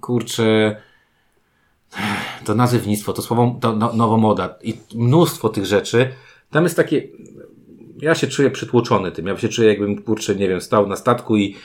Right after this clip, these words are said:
i wiesz, i s-, statek wyciąga taką sieć z rybami, mnie, na, na mnie wszyscy takie te ryby wwala i, i mówi, no da, ja, jakoś sobie z tym, z tym radź. E,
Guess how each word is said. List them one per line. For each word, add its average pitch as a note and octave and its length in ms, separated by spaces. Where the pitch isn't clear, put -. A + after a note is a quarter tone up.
i G2 120
wiesz, G2 320
i G2+ 80
s-, - 280
statek G#2 360
wyciąga G2+ 420
taką F2+ 420
sieć F2+ 360
z F2+ 80
rybami, F2+ 400
mnie, F2+ 220
na, F2+ 180
na F#2+ 120
mnie F#2+ 100
wszyscy - 240
takie F2 200
te F#2 100
ryby E2+ 220
wwala F2 380
i, F#2 200
i G#2 80
mówi, G#2 280
no C3+ 120
da, C3 180
ja, C#3 200
jakoś C3 220
sobie B2 200
z A#2+ 60
tym, A#2 260
z - 80
tym G2+ 160
radź. D2 240
E, G#2+ 320